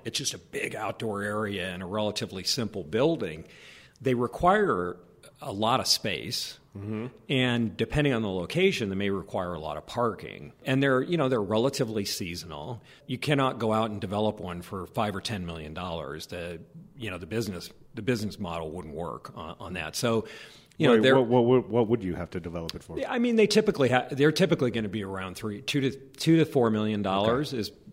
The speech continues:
Speaker 1: and that includes buying the land,
Speaker 2: Yeah,
Speaker 1: getting all
Speaker 2: okay.
Speaker 1: the infrastructure in place, building it, furnishing it. So they're,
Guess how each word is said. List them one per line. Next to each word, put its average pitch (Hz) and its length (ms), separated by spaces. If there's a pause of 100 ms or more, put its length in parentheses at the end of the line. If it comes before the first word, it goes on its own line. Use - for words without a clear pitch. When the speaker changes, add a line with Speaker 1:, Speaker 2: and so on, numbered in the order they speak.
(160)
Speaker 1:
and 135 160
that 131 140
includes 117 360
buying 113 400
the 113 100
land, 104 800
Speaker 2:
Yeah, 104 140
Speaker 1:
getting 98 120
all 113 120
Speaker 2:
okay. 117 140
Speaker 1:
the 104 60
infrastructure 107 760
in 98 80
place, 104 400
building 107 640
it, 104 180
furnishing 104 640
it. 104 180
So - 140
they're, 190 200